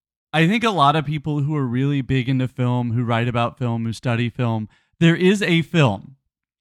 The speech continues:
and it's not the one that makes you want to do the thing related to film, but it is the film that makes you go, "I think there's a lot more going on here than I realize. Like, I know I don't know what's happening,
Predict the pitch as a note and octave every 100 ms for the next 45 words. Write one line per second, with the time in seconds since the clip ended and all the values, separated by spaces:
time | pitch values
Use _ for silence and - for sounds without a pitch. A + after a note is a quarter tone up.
0 | _ - D3 C3+ C3 D3 E3+ - G#3 F3+
1 | E3+ - C#3+ D3+ - E3+ C#3+ A#2+ C3+ C#3
2 | _ - C3+ G#2+ C3+ C3+ C3 A#2+ - C3
3 | D3+ A#2+ A#2 A#2+ A#2+ A2 G#2+ - F#3 A#2+
4 | F#2+ - _ _ _ _ _ - D3 D#3+
5 | - F3 A#3 B3 F3+ D#3 - C3+ A#2 G#2+
6 | G#2 _ _ _ D3 D#3+ D#3+ - F3+ C#3+
7 | D3 C3 - _ _ _ _ _ _ _
8 | _ - D#3+ B3 A#3+ A#3 A3+ - G3 D3
9 | B2+ B2+ C3+ C3+ D3+ - C#3 C3 C3+ C3
10 | C3 B2+ B2+ A#2 G#2+ G#2+ A#2 A#2+ D3+ E3
11 | D3 B2 G#2 G#2+ G#2 E2 F2 G#2 C3+ D#3+
12 | G3+ A3 C#3 C#3 - D3 G3 A#3 A#3 C#4+
13 | G#3+ G3 D#3+ D3 D3 D3 C#3+ C3+ B2+ -
14 | B2 G2 G#2+ G2+ _